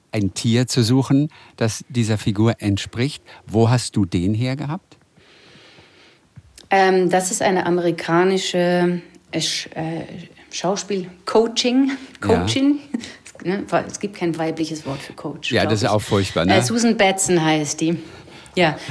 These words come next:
Speaker 2: also es
Speaker 1: Ja.
Speaker 2: ist eine Frau und die heißt Susan Batson und sie ist Schauspiel-Coach.
Speaker 1: Ja.
Speaker 2: <laughs>
Speaker 1: Warst du bei
Speaker 2: Und die
Speaker 1: ihr
Speaker 2: arbeitet
Speaker 1: selber?
Speaker 2: damit. Die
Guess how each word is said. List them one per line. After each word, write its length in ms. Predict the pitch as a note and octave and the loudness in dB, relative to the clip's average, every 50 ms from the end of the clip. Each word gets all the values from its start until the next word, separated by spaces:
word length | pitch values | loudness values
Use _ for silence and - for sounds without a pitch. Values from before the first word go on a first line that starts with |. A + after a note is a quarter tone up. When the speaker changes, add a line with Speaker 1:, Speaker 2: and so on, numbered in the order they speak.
| D#3+ D#3+ | -6 -2
Speaker 2:
also 160 | C#3 - - G3+ | 0 2 4 4
es 80 | G3+ | 4
Speaker 1:
Ja. 40 | G3 | 4
Speaker 2:
ist 40 | G3 | 2
eine 80 | G3+ F#3+ | 2 0
Frau 320 | - - D#3+ D#3 E3+ A3 | -2 0 2 4 6 6
und 100 | B3+ C4 | 6 6
die 80 | A3+ G#3+ | 4 4
heißt 160 | G3+ G3 G3+ | 2 2 0
Susan 280 | - G#3+ G3 G3+ F3+ E3+ | -2 -2 0 0 0 2
Batson 340 | E3+ E3+ E3 - - G#3+ | 2 0 0 0 0 0
und 140 | G3+ F#3+ F3 | 0 0 0
sie 80 | F#3 F#3+ | 0 -2
ist 240 | F3 F3+ - - - _ - | -2 -2 -6 -10 -12 _ -6
Schauspiel-Coach. 920 | - F#3 F3+ F3 F3 - F3 D#3+ D#3 - - C3+ B2+ - - - - - - - _ _ _ _ _ _ | -2 0 0 0 0 -2 -8 -10 -8 -6 -6 -6 -4 -2 -4 -4 -4 -6 -12 -20 _ _ _ _ _ _
Speaker 1:
Ja. 260 | - F3+ E3 D3+ C3+ - - | -4 -2 0 0 -2 -2 -2
Speaker 2:
<laughs> 380 | - E3+ - - F3 E3+ - - F#3 - - - - - - - - - - - - - - - - _ _ _ _ _ _ _ _ - _ _ - - - - - - - - _ _ _ _ _ _ _ _ _ _ _ | -2 -2 -2 -2 -6 -8 -8 -10 -12 -12 -16 -18 -14 -12 -12 -12 -12 -14 -14 -16 -16 -16 -16 -18 -20 _ _ _ _ _ _ _ _ -20 _ _ -20 -20 -20 -20 -20 -20 -20 -20 _ _ _ _ _ _ _ _ _ _ _
Speaker 1:
Warst 260 | - A2+ B2+ C#3+ - - | -2 0 0 2 2 0
du 60 | C3 | 2
bei 100 | A#2+ - | 2 4
Speaker 2:
Und 60 | - | 4
die 60 | B2+ | 6
Speaker 1:
ihr 80 | B2+ B2 | 6 6
Speaker 2:
arbeitet 300 | D#3 E3+ F3 - - G3 | 8 8 6 6 6 4
Speaker 1:
selber? 140 | A3 A#3 - | 2 2 0
Speaker 2:
damit. 320 | C3+ C#3 D3+ D#3 D#3 D3+ | -2 -2 -2 -2 -2 -2
Die 120 | G3 F#3+ | -2 -4